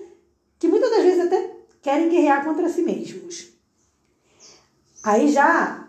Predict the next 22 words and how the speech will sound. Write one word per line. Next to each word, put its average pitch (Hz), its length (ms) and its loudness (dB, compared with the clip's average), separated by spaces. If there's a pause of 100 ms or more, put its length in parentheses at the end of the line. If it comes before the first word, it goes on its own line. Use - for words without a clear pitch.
a 233 60 -14
gente 208 180 -8
já 240 100 -4
tá 254 140 -4
falando 262 240 -4
de 269 100 -2
um 262 60 -2
outro 311 240 0
reinado. 277 360 0
Isso - 120 -16
tudo 277 180 -10
já 285 140 0
começa 262 300 -6
a - 20 -8
acontecer 233 360 -6
no 285 80 0
reinado 262 360 -2
de 240 80 -4
Roboão, 262 680 2
que 214 100 -6
vem 220 140 0
depois. 233 840 -2